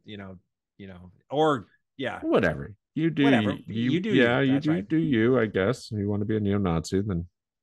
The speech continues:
Speaker 1: That's
Speaker 2: do
Speaker 1: right.
Speaker 2: it over
Speaker 1: Tattoos
Speaker 2: there,
Speaker 1: aren't
Speaker 2: not here.
Speaker 1: offensive now. Tattoos aren't
Speaker 2: Apparently.
Speaker 1: offensive now, Phil.
Speaker 2: You're not wrong. You're not
Speaker 1: Yeah.
Speaker 2: wrong. Well, there, what are we doing next week then?
Speaker 1: Okay, so <sighs> it was a bit of a toss-up between do the C I A Zero units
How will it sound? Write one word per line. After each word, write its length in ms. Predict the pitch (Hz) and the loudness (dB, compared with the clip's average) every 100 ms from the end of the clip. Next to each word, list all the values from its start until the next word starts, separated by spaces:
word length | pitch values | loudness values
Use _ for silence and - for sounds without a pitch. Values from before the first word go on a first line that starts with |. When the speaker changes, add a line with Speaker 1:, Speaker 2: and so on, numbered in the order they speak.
| _ | _
Speaker 1:
That's 120 | 147 - | -18 -4
Speaker 2:
do 40 | |
Speaker 1:
right. 80 | 90 | 0
Speaker 2:
it 20 | |
over 100 | 90 95 | 2 4
Speaker 1:
Tattoos 180 | - | 4
Speaker 2:
there, 180 | 113 95 | 6 6
Speaker 1:
aren't 140 | - 95 | 6 4
Speaker 2:
not 100 | 101 | 4
here. 60 | |
Speaker 1:
offensive 240 | 101 117 113 | 2 0 -2
now. 260 | 110 117 - - _ _ - | -6 -8 -12 -20 _ _ -10
Tattoos 200 | 127 - | -8 -4
aren't 100 | 98 | -2
Speaker 2:
Apparently. 240 | - - | -2 -2
Speaker 1:
offensive 240 | - 135 110 | -4 -6 -6
now, 140 | 101 | -8
Phil. 340 | - 101 123 - | -10 -8 -10 -10
Speaker 2:
You're 120 | 95 | -8
not 200 | 82 90 | -4 -2
wrong. 300 | 131 147 117 - _ | 0 -2 -4 -10 _
You're 100 | - | -10
not 180 | 76 71 | -8 -8
Speaker 1:
Yeah. 80 | 92 | -6
Speaker 2:
wrong. 120 | 85 - _ | -6 -8 _
Well, 100 | 110 | -2
there, 220 | 104 101 113 | 0 0 2
what 140 | 139 | 4
are 40 | 170 | 6
we 80 | |
doing 180 | 160 156 | 6 6
next 220 | 143 131 120 | 4 2 -2
week 120 | 98 | -2
then? 160 | 80 76 _ _ _ _ _ - | -4 -8 _ _ _ _ _ -4
Speaker 1:
Okay, 320 | 175 180 123 - | -2 0 -2 -4
so 560 | - 175 170 165 - - | 0 4 4 2 0 -10
<sighs> 680 | - - - _ _ _ - | -14 -14 -20 _ _ _ -4
it 80 | 156 | -2
was 120 | 147 | 0
a 80 | 127 | 0
bit 160 | 113 262 | 0 0
of 60 | |
a 60 | 262 | 0
toss-up 640 | - 185 165 170 160 - | 0 0 0 -2 -6 -6
between 520 | 127 113 135 123 120 | -12 -10 -10 -8 -6
do 200 | 113 117 | -6 -6
the 60 | 107 | -8
C 180 | - 156 | -8 -4
I 80 | 143 | -2
A 180 | 131 | -4
Zero 240 | 110 135 156 | -8 -6 -6
units 440 | 160 170 185 - | -6 -6 -10 -14